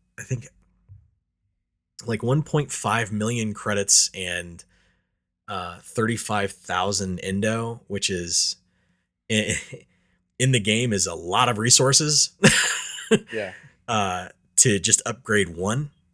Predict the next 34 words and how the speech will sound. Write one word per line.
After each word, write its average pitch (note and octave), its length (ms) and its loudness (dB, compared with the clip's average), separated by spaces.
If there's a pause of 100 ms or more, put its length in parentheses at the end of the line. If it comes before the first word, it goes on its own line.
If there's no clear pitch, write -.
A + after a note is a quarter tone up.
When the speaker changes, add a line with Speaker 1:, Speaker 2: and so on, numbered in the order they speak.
(420)
Speaker 1:
So G#2+ 240 4
that's - 240 4
two - 220 2
times C#3+ 440 4
the A#2 100 2
amount, G#2 360 0 (260)
uh, G2+ 180 -6
for G#2 220 -4
those G2+ 200 2
two. F2 440 -2 (100)
And F#2+ 360 -6
if G2+ 200 -10
you G#2+ 140 -4
have, G2+ 400 -4 (720)
or F#2+ 340 -4
when A2 160 -2
you, G#2 100 0 (120)
when A#2 100 -6
you A2 80 -2
have D3+ 200 0
them, A2+ 120 -2
you're G2 80 -2
like, G2 160 -4
"All B2+ 60 -2
right, B2+ 180 2
well, A2 260 -2
I, G#2+ 240 -6 (480)
I'm G#2 440 -6
gonna G#2 220 -6
have A2+ 200 -8
to G#2+ 80 -12
do G2 140 -4
mid A2 260 2
steps - 480 2